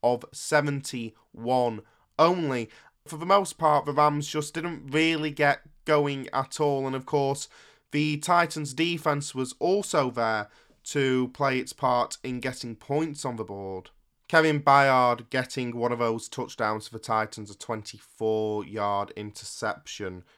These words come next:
returned for a pick six. And that was good because for the most part, the Titans' offense didn't really get going either. Ryan Tannehill, nineteen for twenty-seven, one hundred and forty-three yards, one touchdown, one interception,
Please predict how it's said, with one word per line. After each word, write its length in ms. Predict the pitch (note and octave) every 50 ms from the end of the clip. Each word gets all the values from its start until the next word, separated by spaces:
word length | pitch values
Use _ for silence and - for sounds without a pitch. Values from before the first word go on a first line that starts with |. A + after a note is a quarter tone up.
| _ _ -
returned 600 | G#2 - - - A#2 G#2+ G#2 G#2 G2+ G2 F#2 - -
for 340 | - - G#2 G2 F#2+ F2+ -
a 100 | - - _ _
pick 280 | - A2+ - - _ _ _ _
six. 640 | - - - - B2 A2 - - _ - - - _ _ _ _ _ _ _ _ _ _ -
And 120 | D3+ D#3+ E3
that 160 | G3+ G#3+ F#3+
was 180 | G#3 G3+ D#3
good 260 | D3 E3+ F3 F#3 D#3 D3
because 260 | E3+ - E3+ D3 -
for 80 | -
the 80 | D3 D3
most 320 | E3 E3+ G3 A#3 A3+ -
part, 240 | - G3 F#3 F3 E3
the 60 | E3
Titans' 480 | D3 - E3 E3+ E3 D#3+ - E3 D3 D#3
offense 400 | D3 D3 D3+ D3+ C#3 C3+ C#3 -
didn't 320 | - C#3 C#3+ D3 C3 D#2+
really 280 | G#2+ C3 C#3 D3 B2+ B2+
get 160 | B2 A#2+ -
going 280 | C3+ B2+ A#2+ A#2+ A#2 B2
either. 340 | C3+ D3 D3 C3+ A#2+ A#2 A2+
Ryan 280 | C#3 D#3+ E3+ E3 C#3+
Tannehill, 500 | D3 - D#3+ D3 D3 C#3+ B2 A#2+ A2+ A2 - - _ _ _
nineteen 500 | C3+ D3 D#3+ F3 F3 E3+ - F#3 E3+ E3
for 120 | D#3 D#3
twenty-seven, 680 | D3 - D#3+ D#3 D3+ D3 D3 - D#3 D3 C#3+ C#3+ C#3+ C#3
one 180 | C#3+ C#3+ D3 D3
hundred 200 | D3+ D3 C3 C#3
and 120 | C#3+ C#3+
forty-three 520 | C#3+ C#3 C3+ C3+ - - - C3+ C3 B2+
yards, 420 | B2 B2+ B2+ B2+ B2+ B2 B2+ - -
one 220 | B2+ C#3 D3 D3
touchdown, 500 | C#3+ - D3 - - - C3+ B2 B2 B2+
one 160 | C3+ D#3 F3
interception, 640 | F3+ E3 D3 - - A#2+ G#2+ G2+ - - A2 G2+ G2